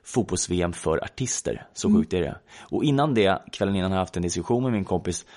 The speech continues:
Speaker 1: att trettiofyra år gammal, vad kan man bli världsmästare i?
Speaker 2: Mm.
Speaker 1: Ingenting. Typ skytte,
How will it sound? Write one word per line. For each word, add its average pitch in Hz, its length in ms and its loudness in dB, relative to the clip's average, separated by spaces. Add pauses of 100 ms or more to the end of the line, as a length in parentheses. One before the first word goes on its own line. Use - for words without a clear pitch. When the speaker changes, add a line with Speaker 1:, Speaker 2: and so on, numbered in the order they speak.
Speaker 1:
att - 260 -2 (360)
trettiofyra 123 440 4
år 98 120 4
gammal, 90 480 2
vad 107 560 4
kan 98 160 -2
man 90 160 0
bli 85 300 -2
världsmästare 95 720 -2
i? 76 100 -6 (220)
Speaker 2:
Mm. 214 160 4
Speaker 1:
Ingenting. 95 680 0 (100)
Typ 107 260 2 (640)
skytte, 160 600 -2